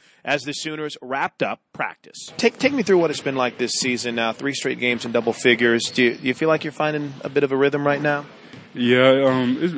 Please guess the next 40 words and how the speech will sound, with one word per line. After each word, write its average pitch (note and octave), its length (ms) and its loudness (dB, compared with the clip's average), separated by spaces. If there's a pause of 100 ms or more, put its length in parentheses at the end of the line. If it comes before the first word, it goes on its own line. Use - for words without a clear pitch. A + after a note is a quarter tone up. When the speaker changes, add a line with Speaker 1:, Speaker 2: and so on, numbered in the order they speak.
Speaker 2:
it's D#3 140 0
been B2+ 220 2
great. B2 280 4
Um, A2 380 -4 (140)
my A2+ 140 0
teammates, B2 560 2
they A2+ 140 4
encouraging A#2 460 2
me A#2+ 140 2
to, G#2 260 -4
um, G2+ 340 -8 (520)
keep B2 200 0
doing A#2 260 0
what A2+ 80 0
I'm A2+ 160 0
doing B2 380 2 (160)
and, G#2 200 -4
um, G2+ 300 -6
coming A#2 300 4
out A2+ 100 8
with A2 140 2
energy, A#2+ 400 2
coming A2 260 2
out G#2+ 140 2
strong, A#2+ 420 2 (460)
and G2+ 240 -2
I'm A2 100 0
just A2 180 0
feeding B2 220 6
off A2 140 4
of A#2 80 4
them, A#2 240 4
so G2+ 360 -2
it's G#2+ 120 -4
been A2 100 0
working G#2+ 220 2
out G#2+ 100 2
great. A2+ 260 4 (340)
Speaker 1:
Has D#3+ 200 -12
it D#3+ 140 -4